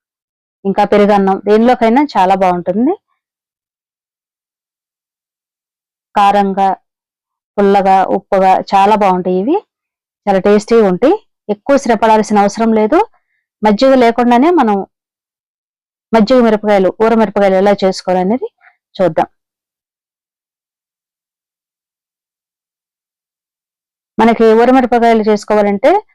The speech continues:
మజ్జిగ చాలా కావాల్సి వస్తది కదా, అలాంటిది ఏమీ లేకోకుండా సింపుల్ ప్రాసెస్ లో ఎవరైనా చేసుకునేటట్టుగా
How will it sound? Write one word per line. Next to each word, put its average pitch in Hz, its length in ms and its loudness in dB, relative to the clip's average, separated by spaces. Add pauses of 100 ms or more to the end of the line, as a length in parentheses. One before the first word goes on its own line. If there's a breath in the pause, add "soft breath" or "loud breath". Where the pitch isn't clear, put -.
(200)
మజ్జిగ 247 260 2
చాలా 220 360 0
కావాల్సి 202 400 0
వస్తది 185 280 -8
కదా, 254 280 0 (460)
అలాంటిది 202 360 2
ఏమీ 240 220 4
లేకోకుండా 208 800 0
సింపుల్ 240 520 -2
ప్రాసెస్ 202 480 -4
లో 175 160 -6 (1300)
ఎవరైనా 233 480 2
చేసుకునేటట్టుగా 208 840 -2